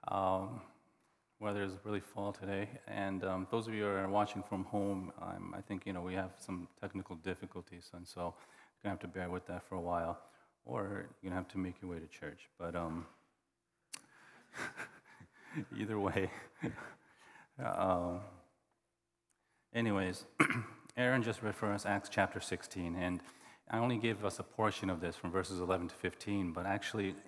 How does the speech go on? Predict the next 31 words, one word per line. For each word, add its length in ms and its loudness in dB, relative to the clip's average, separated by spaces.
we, 200 -2
we're 120 2
looking 280 4
at 80 2
the 80 0
whole 180 2
chapter, 480 2
because 400 -4
in 140 2
this 180 0
chapter, 540 0
there 120 6
are 60 2
three 260 0
stories, 640 0
three 200 4
accounts 440 0
of 160 -4
people 560 -2
who, 300 2
uh, 240 -6
in 120 6
their 220 0
own 240 4
way, 340 4
in 160 2
their 160 2
experience, 800 0
encounter 840 2
Jesus 360 -4
Christ. 520 -2